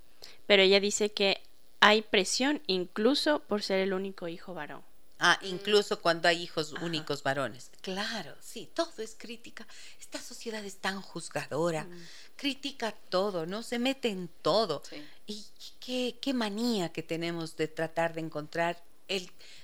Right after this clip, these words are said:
Speaker 2: "No deberías hacer esto.
Speaker 3: Claro.
Speaker 2: No deberías hacer aquello. Deberías hacer lo otro". Pero, por favor, deberías casarte.
Speaker 3: Claro.
Speaker 2: Mira que una vez un, una chica en consulta me dijo, eh,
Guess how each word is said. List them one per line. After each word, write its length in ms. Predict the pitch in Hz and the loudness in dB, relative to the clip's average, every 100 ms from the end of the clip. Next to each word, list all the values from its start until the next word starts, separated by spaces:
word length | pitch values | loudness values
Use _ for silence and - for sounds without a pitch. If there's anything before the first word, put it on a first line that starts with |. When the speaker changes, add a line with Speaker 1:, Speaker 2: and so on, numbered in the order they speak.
| - | -6
Speaker 2:
"No 300 | 185 220 302 | 0 4 4
deberías 800 | 294 214 180 190 175 143 - - | 4 4 4 2 -8 -10 -12 -12
hacer 300 | - 131 131 | -6 -4 -4
esto. 220 | - - | -6 -8
Speaker 3:
Claro. 240 | - 190 160 - | -12 -12 -12 -4
Speaker 2:
No 240 | 226 277 320 | 2 4 4
deberías 540 | 269 214 196 175 - | 4 0 0 -6 -6
hacer 280 | - 143 - | -10 -8 -10
aquello. 360 | - - - - | -10 -14 -12 -4
Deberías 880 | 190 302 254 262 254 277 277 208 160 | 6 6 8 6 6 2 4 4 2
hacer 320 | 151 160 151 | 0 2 2
lo 160 | 147 151 | 2 6
otro". 400 | 196 - - - - - - - - - - | 4 4 -6 -6 -14 -16 -16 -16 -16 -16 -14
Pero, 240 | - 143 | -14 -12
por 300 | - 165 202 | -8 -6 -6
favor, 580 | - 143 135 170 247 277 - - - - | -4 -4 0 2 2 0 -6 -14 -14 2
deberías 680 | 190 285 262 269 311 294 | 6 8 6 6 4 2
casarte. 760 | - 220 - 233 285 - - - | 2 0 4 6 6 4 -8 -10
Speaker 3:
Claro. 320 | - - - - | -12 -14 -10 0
Speaker 2:
Mira 240 | 320 277 | 2 2
que 160 | - 254 | 0 2
una 160 | 254 | 2
vez 200 | 240 254 | 2 0
un, 340 | 247 220 180 - | 0 -2 -4 -2
una 420 | 208 214 185 175 | 2 6 6 4
chica 300 | - 233 202 | 0 0 0
en 80 | 185 | 2
consulta 460 | 175 - 202 214 | 0 0 2 4
me 100 | 190 | 4
dijo, 320 | 170 190 202 - - - - - - - - | 0 -2 -4 -4 -14 -14 -14 -14 -14 -10 -2
eh, 260 | 190 185 | 0 0